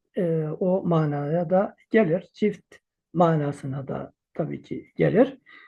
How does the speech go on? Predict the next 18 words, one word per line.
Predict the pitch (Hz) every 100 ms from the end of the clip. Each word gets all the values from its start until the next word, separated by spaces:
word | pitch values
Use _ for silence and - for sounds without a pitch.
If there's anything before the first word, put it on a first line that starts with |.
| _
Şimdi | - 349 311
bakalım | 302 339 330 285 480 - - -
Abdullah | 202 220 233 226
bin | 226
Munfakka | 214 208 226 220 208 196 170
burada | 247 220
ne, | 190 185 156
bu | 226
başlıkta | 226 208 156 _ 165
ne | 147 202
anlatıyor? | 254 226 160 415 _ _ - 294 415 - - _ _ _ _ _
Men | 202 240
havelel | 233 285 311 269 208 214 208
umura | 214 233 269 311 294 294 285 - _ _ _ -
ihtace | - - 302 269 233
fiha | 220 269 269 277
ila | 285 269 269
sitten. | - - _ 220